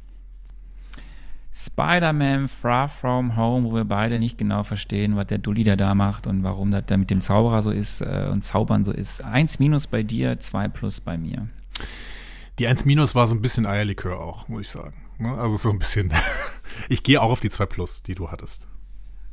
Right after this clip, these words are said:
Speaker 1: Okay.
Speaker 2: Das war auch eine
Speaker 1: Dann
Speaker 2: sehr, sehr lange Aufnahme tatsächlich. <laughs> Mit
Speaker 1: Auch
Speaker 2: sehr, sehr
Speaker 1: das
Speaker 2: viel
Speaker 1: war eine
Speaker 2: Zucker.
Speaker 1: sehr, sehr lange Aufnahme, aber auch die hat nicht Eternals geschlagen von der Länge. Dann heißt, wir haben unsere finalen Noten.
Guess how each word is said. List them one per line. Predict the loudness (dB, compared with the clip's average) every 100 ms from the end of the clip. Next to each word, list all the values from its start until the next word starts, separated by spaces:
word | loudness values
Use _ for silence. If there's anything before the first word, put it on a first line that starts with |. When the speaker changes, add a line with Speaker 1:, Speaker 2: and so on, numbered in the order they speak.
| -12 -10
Speaker 1:
Okay. | -10 -10 -10 -10 -10 -10 -12 -12 -14 -14 -16 -8 -2
Speaker 2:
Das | 4
war | 6
auch | 8
eine |
Speaker 1:
Dann | 10
Speaker 2:
sehr, | 10 8
sehr | 8
lange | 8 8 6
Aufnahme | 4 2 0 0
tatsächlich. | 0 0 0 -2 2 4 4 0 0
<laughs> | 0 0 4 6 6 6
Mit | 8
Speaker 1:
Auch |
Speaker 2:
sehr, | 8
sehr | 8
Speaker 1:
das | 6
Speaker 2:
viel | 6
Speaker 1:
war |
eine | 6 6
Speaker 2:
Zucker. | 6 8
Speaker 1:
sehr, | 6 6
sehr | 6 6
lange | 6 4 4 4
Aufnahme, | 2 2 2 2 2 0
aber | 0 2 4 4
auch | 2 -2
die | -4 -2 -2 -4 -6 -4
hat | -2 2
nicht | 4 4 0
Eternals | -4 0 0 0 -4
geschlagen | -8 -4 -2 -2
von | -2 -2
der |
Länge. | -2 -4 2
Dann | 2 2 2
heißt, | 2 0 0
wir | 0
haben | 2 4
unsere | 2 0 0
finalen | 0 2 4 4 4
Noten. | 2 0 0 0